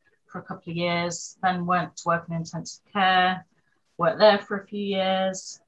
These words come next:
then just in between having kids and stuff,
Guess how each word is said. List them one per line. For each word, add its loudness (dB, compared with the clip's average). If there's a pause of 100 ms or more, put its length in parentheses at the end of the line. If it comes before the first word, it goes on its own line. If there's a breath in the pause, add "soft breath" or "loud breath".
(120)
then 2 (380)
just -2
in 4
between -2
having -4
kids -6
and -8
stuff, -6